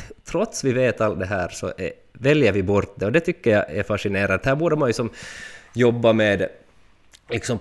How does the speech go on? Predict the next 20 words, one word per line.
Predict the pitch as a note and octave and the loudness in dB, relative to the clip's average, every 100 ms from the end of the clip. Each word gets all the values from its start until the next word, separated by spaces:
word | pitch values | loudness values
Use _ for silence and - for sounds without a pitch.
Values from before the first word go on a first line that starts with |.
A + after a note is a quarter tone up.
| - _ | -8 _
på | A#2+ | -2
ett | - | 0
större | - - F3+ F3 B2+ G#2 | -2 4 6 6 4 4
plan | A#2+ A2+ G#2 F#2+ | 4 4 4 2
med, | G2 F#2+ - | -2 -4 2
med | A2 | 2
nationen | G#2+ F#2+ - A#2+ A#2 G#2 F#2+ F2+ | 4 0 0 0 2 2 0 0
och | - G2+ - | 0 -2 4
världen, | G#2 G#2 F#2+ F#2 F#2 F2 | 6 8 6 4 -2 -2
det | G#2 | -2
här, | G2+ G#2 | 2 2
liksom, | F#2+ - G#2 G2 C#3+ | 0 0 -2 0 0
mindsetet, | E3 G2+ F2 - F2 - E2 | 2 0 -2 -4 -4 -4 -6
att | E2+ - | -6 -2
hur | D3 D#3 | 0 0
ska | - A2 | 0 0
vi | G2+ | 0
komma | - A2+ G#2+ F#2+ | 0 0 0 -2
åt | A#2 G#2+ G2 - | 0 0 -2 -4
att | G2 - | -4 -4